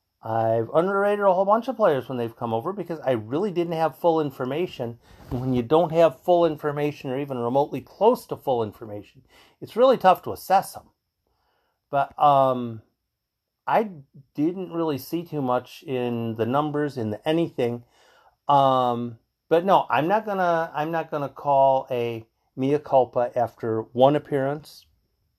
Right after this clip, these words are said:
If it gets to be midway through September, I'm thinking, "You know what? This guy is a whole lot better than,"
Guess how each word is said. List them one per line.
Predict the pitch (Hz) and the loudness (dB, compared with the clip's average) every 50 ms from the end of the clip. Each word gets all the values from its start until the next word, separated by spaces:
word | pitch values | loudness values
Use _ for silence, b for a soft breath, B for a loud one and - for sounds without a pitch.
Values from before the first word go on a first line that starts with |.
| _ _ _ _ _ _ _ _ _ | _ _ _ _ _ _ _ _ _
If | - 113 - | -20 -12 -10
it | 143 139 139 | -10 -6 -2
gets | - 156 151 156 - | 0 0 0 -2 -4
to | - - 143 | -4 -4 -2
be | 135 151 147 147 143 143 135 127 _ _ _ _ _ _ _ _ _ _ _ _ _ _ _ _ _ _ _ _ _ _ _ _ _ _ _ _ _ _ _ _ _ _ _ _ _ _ _ _ _ _ - | 0 2 2 2 2 0 -2 -6 _ _ _ _ _ _ _ _ _ _ _ _ _ _ _ _ _ _ _ _ _ _ _ _ _ _ _ _ _ _ _ _ _ _ _ _ _ _ _ _ _ _ 0
midway | 127 135 156 156 151 156 160 151 | 4 4 4 6 6 4 4 4
through | 156 - 165 160 156 | 2 0 -2 -2 0
September, | - - 135 - - - 151 147 151 160 170 175 185 - _ _ _ _ _ _ _ _ - | 0 0 -2 -2 -2 -4 -2 -2 -2 0 -2 -4 -4 -6 _ _ _ _ _ _ _ _ -8
I'm | 120 120 120 | -6 -6 -6
thinking, | - 135 123 117 - 117 110 113 | -4 -4 -6 -6 -6 -8 -6 -6
"You | 113 120 | -4 0
know | 127 147 160 | 2 2 2
what? | 151 147 151 170 180 - _ _ _ _ _ _ _ - | 4 4 4 4 2 0 _ _ _ _ _ _ _ -8
This | 131 139 139 - | -8 -8 -6 -2
guy | - 143 135 135 | 0 2 2 4
is | 127 120 117 - | 2 0 0 -2
a | 123 | -4
whole | 110 - 147 143 135 | -4 -2 -2 -2 2
lot | 139 139 135 135 - 127 | 4 4 2 2 2 0
better | 117 135 139 135 139 135 127 | 2 2 2 2 2 -2 -2
than," | 117 131 131 131 127 131 135 135 131 | -2 0 0 0 0 0 -2 -4 -8